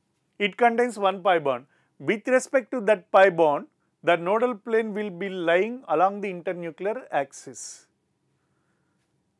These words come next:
Same. Along the inter-, with respect to pi bond, you always remember along the internuclear axis. So, you can say that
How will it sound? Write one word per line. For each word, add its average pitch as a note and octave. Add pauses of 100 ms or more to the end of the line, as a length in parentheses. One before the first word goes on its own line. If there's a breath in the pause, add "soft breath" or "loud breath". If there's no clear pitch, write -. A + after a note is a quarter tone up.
(3000)
Same. D3 (3250)
Along G#3
the A3
inter-, F3 (300)
with F3
respect A3
to A3
pi F#3
bond, F3
you E3+
always F#3+
remember E3+
along E3
the F#3+
internuclear D3
axis. C#3
So, G3
you F3+
can D#3
say F3+
that D#3